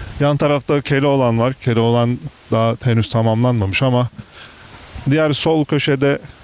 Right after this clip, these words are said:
kameraman arkadaşım Mehmet'ten rica edelim. Rengarenk çiçekler var. Çiçekleri görüyorsunuz. Okulun olduğu yer gerçekten çok güzel bu arada. Yüksekte, tepede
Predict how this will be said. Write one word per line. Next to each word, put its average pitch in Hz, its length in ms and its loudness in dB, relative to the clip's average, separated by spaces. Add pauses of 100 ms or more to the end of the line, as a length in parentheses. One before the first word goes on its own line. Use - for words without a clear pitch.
(140)
kameraman 127 440 2
arkadaşım 120 420 0
Mehmet'ten 117 540 2
rica 117 340 4
edelim. 107 340 2
Rengarenk 110 600 0 (760)
çiçekler 113 520 0
var. 107 420 0 (100)
Çiçekleri 110 500 0
görüyorsunuz. 107 760 0 (1200)
Okulun 156 280 0
olduğu 156 260 0
yer 151 120 2
gerçekten 143 480 0
çok - 260 -2
güzel 123 280 2 (220)
bu 113 80 2
arada. 113 400 2 (300)
Yüksekte, 117 500 0
tepede 120 440 0